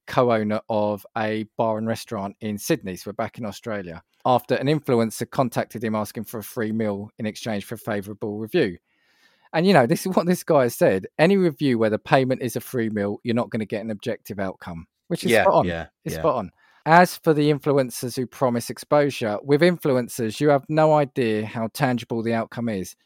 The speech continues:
Speaker 1: So much of it is guesswork, so much of it is fake followers. What is in it for a restaurant to give away a hundred dollars worth of food and drink, and s-, and someone has, for example, the majority of their followers outside of that country?
Speaker 2: Yeah,
Speaker 1: Which is
Speaker 2: exactly.
Speaker 1: true. Wh-,
Speaker 2: Yeah.
Speaker 1: which is true. I mean, just 'cause,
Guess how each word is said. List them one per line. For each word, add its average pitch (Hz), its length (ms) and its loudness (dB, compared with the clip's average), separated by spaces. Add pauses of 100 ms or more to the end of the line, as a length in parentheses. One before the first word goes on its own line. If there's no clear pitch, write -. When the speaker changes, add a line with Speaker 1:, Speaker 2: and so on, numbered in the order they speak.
(240)
Speaker 1:
So 160 300 4
much 160 220 0
of - 80 -12
it 127 80 2
is 120 120 -8
guesswork, 117 600 -2
so 127 200 2
much 123 220 -2
of 123 100 -4
it 113 100 -2
is - 120 -12
fake 113 340 -4
followers. 117 440 0 (460)
What 165 220 2
is 160 160 0
in 147 120 2
it 127 180 -2
for 135 180 0
a 123 40 2
restaurant 127 440 -2
to - 60 -18
give 123 120 -4
away 120 180 0
a 113 40 -2
hundred 160 320 2
dollars 123 300 0
worth 120 220 -4
of 110 160 -18
food 110 220 -4
and 113 120 -6
drink, 107 380 -4
and 113 120 -10
s-, - 300 -14
and 120 140 -4
someone 135 300 0
has, 123 200 0
for - 120 -8
example, 113 760 -4 (280)
the 135 80 -6
majority 123 380 0
of 110 60 -6
their 117 100 0
followers 113 420 -4
outside 117 380 -4
of 107 60 -6
that 104 160 -8
country? 98 420 -12 (520)
Speaker 2:
Yeah, 113 280 4 (160)
Speaker 1:
Which - 180 -2
is - 80 0
Speaker 2:
exactly. 104 200 -2
Speaker 1:
true. 123 100 0 (400)
Wh-, 185 120 -4
Speaker 2:
Yeah. 190 200 -2
Speaker 1:
which 202 260 -4
is 170 80 -8
true. 151 320 0
I 147 60 0
mean, 156 200 -2
just 190 260 -4
'cause, 156 360 -2